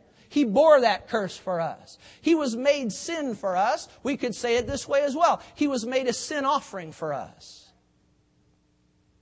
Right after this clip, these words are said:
That we might become what?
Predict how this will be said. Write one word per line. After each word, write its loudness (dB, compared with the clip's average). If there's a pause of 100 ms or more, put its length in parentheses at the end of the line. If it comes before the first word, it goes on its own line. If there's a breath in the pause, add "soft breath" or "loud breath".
(1700)
That 2
we -4 (320 soft breath)
might -2 (100)
become -2
what? 2